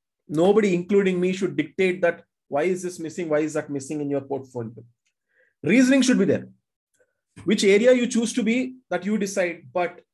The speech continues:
without reasoning, nobody will give a, you know, damn about your case studies.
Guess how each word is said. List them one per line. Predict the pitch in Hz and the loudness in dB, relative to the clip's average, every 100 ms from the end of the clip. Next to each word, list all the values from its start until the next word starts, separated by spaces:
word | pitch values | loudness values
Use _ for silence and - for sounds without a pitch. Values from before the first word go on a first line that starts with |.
| _ _ _ _ | _ _ _ _
without | 160 185 262 220 | -8 0 0 0
reasoning, | 220 220 233 247 | -6 -6 -8 -4
nobody | 208 214 220 | -4 -4 -4
will | 220 | -4
give | 190 190 | -6 -4
a, | 196 175 - _ _ _ _ _ | -2 -2 -6 _ _ _ _ _
you | 151 | -10
know, | 185 | -6
damn | 165 175 190 | -4 -4 -4
about | 160 170 165 | -4 -4 -4
your | 165 156 - | -6 -6 -12
case | - 151 | -10 -8
studies. | - 117 113 - - | -6 -10 -10 -18 -20